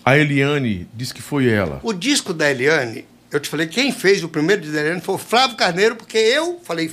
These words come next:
Speaker 2: "Mano, faz, Flávio, é um grande negócio." Ele gastou dez mil e a gravadora deu cem pra ele. O que que tu quer?
Speaker 1: Ok, bom.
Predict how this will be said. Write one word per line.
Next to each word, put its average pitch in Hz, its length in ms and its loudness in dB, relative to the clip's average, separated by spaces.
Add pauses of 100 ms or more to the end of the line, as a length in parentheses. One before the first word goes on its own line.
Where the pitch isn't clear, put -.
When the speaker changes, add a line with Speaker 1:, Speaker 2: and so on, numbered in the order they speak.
(120)
Speaker 2:
"Mano, 196 260 -2
faz, 180 240 -2
Flávio, 117 240 -8
é 127 40 -4
um 139 60 -6
grande 196 260 2
negócio." 135 420 -4
Ele 220 80 -4
gastou 247 260 -4
dez 233 260 -4
mil 254 240 -4
e 285 80 -2
a 269 60 -4
gravadora 208 480 0
deu 214 160 2
cem 196 240 -4
pra 170 140 -6
ele. 139 140 -4
O - 40 -16
que 208 60 -12
que 202 80 -12
tu - 80 -20
quer? - 240 -14 (840)
Speaker 1:
Ok, 190 360 -4
bom. 71 280 -10